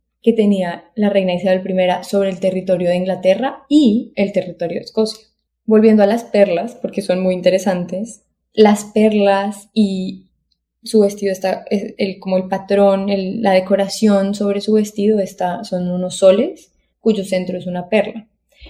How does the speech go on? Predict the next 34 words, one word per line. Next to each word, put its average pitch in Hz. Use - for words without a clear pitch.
Estos 233
soles 220
hablan 208
como 202
de 208
paz 214
y 214
de 208
felicidad 190
y 208
de 190
esperanza, 185
y 240
las 214
perlas 196
hablan 185
como 196
de 190
castidad 202
y 180
pureza. 202
Esto 208
casi 202
que 202
le 208
está 202
diciendo 185
al 185
espectador 185
como, 202
"Esta 214
es -
una 196
reina 196